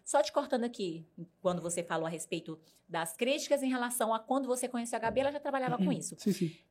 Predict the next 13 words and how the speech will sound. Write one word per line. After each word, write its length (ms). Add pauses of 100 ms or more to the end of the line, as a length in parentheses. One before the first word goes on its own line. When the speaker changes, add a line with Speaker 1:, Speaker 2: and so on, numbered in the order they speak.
(120)
Speaker 1:
Você 640
já 120
chegou, 300
você, 260 (560)
você 320
já 200
chegou 280
a 60
sentir 360
ciúme 680 (320)
das 320
dancinhas 500
dela? 1040